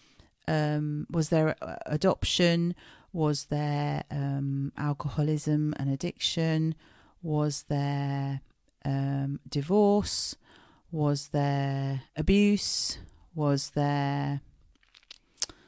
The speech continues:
um, what else could there be? Mental, mental health issues.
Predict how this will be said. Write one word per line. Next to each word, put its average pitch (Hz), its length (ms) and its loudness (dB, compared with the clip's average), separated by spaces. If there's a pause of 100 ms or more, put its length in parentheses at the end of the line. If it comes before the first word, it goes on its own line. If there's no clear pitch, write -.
(440)
um, 147 720 0 (640)
what - 160 -14
else 160 220 -10
could - 200 -14
there 147 200 -6
be? 147 360 -8 (300)
Mental, 156 640 2
mental 160 400 2
health 175 320 2
issues. 175 720 2